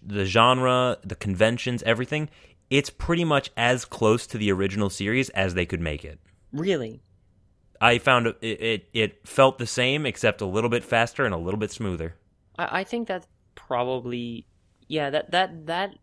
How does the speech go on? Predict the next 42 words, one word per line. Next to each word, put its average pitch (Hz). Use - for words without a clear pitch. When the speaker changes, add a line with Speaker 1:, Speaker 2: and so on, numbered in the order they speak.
Speaker 2:
uh, -
just 175
with 196
my, 156
like, 135
conception 131
of 120
how 123
the 117
original 117
Star 120
Trek 117
was, 117
even 120
though 113
I 113
haven't 107
seen 110
any 127
of 131
it, 143
that, 131
that 131
Speaker 1:
Mm-hmm. 117
Speaker 2:
seems, 120
that 127
seems 117
correct. 110
Um, 110
it's 139
all 185
very 160
somberly 135
and 117
professionally 117
toned, 104
which 139
I 139
will 143
talk 139
more 135
t-, -